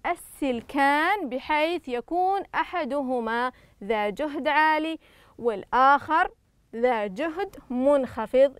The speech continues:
يتصل عادة بالأرض، وفي بعض المنازل يستخدم سلكا جهد لكل منهما مئة وعشرة فولت، وبذلك،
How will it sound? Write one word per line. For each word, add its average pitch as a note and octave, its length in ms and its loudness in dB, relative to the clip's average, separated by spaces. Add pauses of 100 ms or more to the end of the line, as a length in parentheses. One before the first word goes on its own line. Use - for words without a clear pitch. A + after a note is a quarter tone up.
يتصل C4 760 -2
عادة A#3+ 520 -2
بالأرض، C4+ 640 2 (560)
وفي A3+ 320 -2
بعض B3+ 300 0
المنازل B3+ 800 -2
يستخدم C4 840 -4
سلكا A3+ 840 -4 (400)
جهد D#4 580 -4 (420)
لكل C#4+ 500 2
منهما B3+ 720 -2 (140)
مئة A3 300 -4
وعشرة G3+ 540 -2
فولت، C4+ 500 0
وبذلك، B3 880 -4